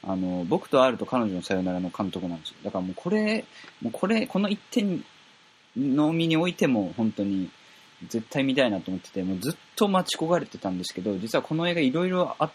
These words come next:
たんですよ。で、いろいろあったっていうのが、えっと、この映画の元々のプロデューサーが、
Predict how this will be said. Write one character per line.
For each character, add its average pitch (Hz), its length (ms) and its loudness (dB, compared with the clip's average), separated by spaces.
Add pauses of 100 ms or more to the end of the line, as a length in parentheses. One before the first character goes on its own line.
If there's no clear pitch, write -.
た 113 80 2
ん 95 60 -2
で 85 60 -4
す - 100 -10
よ。 82 60 -12 (400)
で、 127 60 2
い 131 80 4
ろ 156 100 2
い 175 40 -2
ろ 185 80 4
あ 185 40 2
っ - 40 -4
た 156 100 0
っ - 20 2
て 120 140 -2
い - 20 2
う 110 40 2
の 98 120 2
が、 107 300 4 (360)
え 101 120 0
っ - 20 -4 (140)
と、 98 260 -2
こ 160 100 -6
の 202 160 0
映 202 200 0
画 196 100 2
の 190 240 4
元 214 320 0
々 185 240 -4
の 185 100 0
プ 170 120 -2
ロ 170 100 2
デ 175 100 0
ュ 175 40 2
ー 170 40 -2
サ 170 140 2
ー 165 60 2
が、 139 280 4